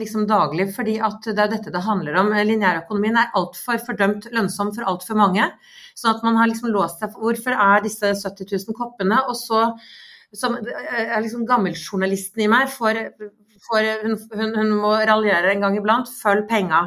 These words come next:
Det er liksom journalistverktøyet. Du har en integritet, du eies ikke av noen, så da jobber du ikke for, eh, for hverken Fortum eller, eller Orkla. Altså, da, det er et nydelig in-, nøytralt fag. Det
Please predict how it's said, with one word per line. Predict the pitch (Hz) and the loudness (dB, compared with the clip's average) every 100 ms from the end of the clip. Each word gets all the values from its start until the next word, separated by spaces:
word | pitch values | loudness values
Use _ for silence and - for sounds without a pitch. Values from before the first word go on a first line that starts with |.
| 180 | -2
Det | 214 214 | 2 2
er | 208 | 2
liksom | 208 190 185 | 0 -2 -4
journalistverktøyet. | 214 202 185 - 127 175 - 208 226 | -2 -2 -2 4 4 4 -2 -2 -2
Du | 226 | -2
har | 208 202 214 | 0 0 0
en | 202 214 | -8 -8
integritet, | 208 214 214 214 262 269 - | -10 -6 -6 -4 -4 -4 -8
du | 190 220 | -8 -2
eies | 175 170 170 165 | 0 0 -6 -8
ikke | 170 220 | -6 -4
av | 220 | -2
noen, | 208 247 - - - _ | -2 -4 -8 -20 -20 _
så | 226 | -2
da | 226 | 2
jobber | 233 214 175 | 2 0 -4
du | 180 190 | -4 -4
ikke | 254 262 | -4 -8
for, | 220 202 202 | 0 2 2
eh, | 202 220 214 196 208 208 214 220 - | 0 0 2 0 -4 -8 -16 -14 0
for | 202 | 2
hverken | 202 196 220 202 | 2 0 -4 -8
Fortum | 220 220 - 196 208 220 | -6 -10 -4 -2 -2 -2
eller, | 185 185 208 208 _ _ - - - - - _ | 0 2 0 -2 _ _ -20 -20 -20 -20 -20 _
eller | 214 208 220 | -4 -4 -2
Orkla. | 202 202 262 330 302 | -4 -2 2 2 2
Altså, | 269 269 220 | -6 -6 -4
da, | 247 247 254 247 | -4 -4 -8 -14
det | 240 | -4
er | 240 226 | -4 -4
et | 247 | -4
nydelig | 240 170 196 214 220 | -6 -4 -2 -2 -2
in-, | 208 _ - 214 208 208 | -8 _ -16 -10 -10 -2
nøytralt | 233 233 202 208 - | -2 0 0 0 2
fag. | 208 220 - - - 214 _ | 4 2 -2 -20 -18 -18 _
Det | 220 | 0